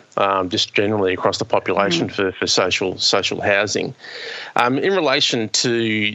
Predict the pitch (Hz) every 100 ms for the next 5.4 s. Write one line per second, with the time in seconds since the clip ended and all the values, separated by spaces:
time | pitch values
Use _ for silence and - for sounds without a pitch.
0 | - 113 104 110 104 113 110 107 98 101
1 | 107 110 101 92 - 117 - 98 - 117
2 | 107 - 107 101 95 90 107 - - 98
3 | 95 95 101 - 107 - 110 117 - -
4 | - - - - 123 131 135 - - _
5 | _ - 143 147